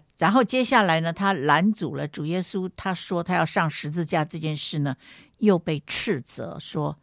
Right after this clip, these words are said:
：“撒旦，退我后面去吧。”就是在这个地方，凯撒利亚腓立比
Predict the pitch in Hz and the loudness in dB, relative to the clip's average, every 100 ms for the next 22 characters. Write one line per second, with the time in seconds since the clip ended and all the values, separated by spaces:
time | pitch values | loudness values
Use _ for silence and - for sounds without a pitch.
0 | _ - - - 190 185 190 - - - | _ -14 -6 2 2 2 0 -2 -8 -6
1 | 180 - - - 143 151 156 127 - - | -6 -6 -10 -2 -2 0 -4 -6 -8 -8
2 | - - - _ _ _ _ - 277 170 | -4 -4 -4 _ _ _ _ 0 2 0
3 | 160 151 143 131 147 139 151 147 - _ | -2 -4 -4 -8 -8 -4 -2 -2 -6 _
4 | _ _ - 147 139 202 202 185 87 - | _ _ -4 -4 2 0 2 0 -2 -4
5 | 180 175 160 - 107 | -4 -2 -4 -6 -12